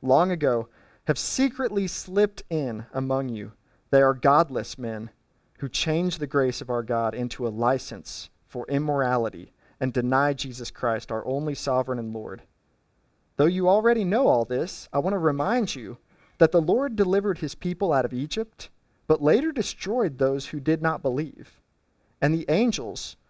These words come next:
who did not keep their positions of authority, but abandoned their own home,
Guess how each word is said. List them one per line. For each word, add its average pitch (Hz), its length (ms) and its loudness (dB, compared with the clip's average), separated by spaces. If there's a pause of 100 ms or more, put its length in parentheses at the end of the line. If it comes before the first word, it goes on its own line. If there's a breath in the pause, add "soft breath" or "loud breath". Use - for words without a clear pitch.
(260)
who 175 120 0
did 185 180 10
not 269 220 2
keep - 260 -6
their 147 120 2
positions 160 500 -2
of 147 100 -2
authority, 151 480 -2
but 127 200 2
abandoned 214 580 2
their 135 300 -2
own 160 180 0
home, 117 400 -6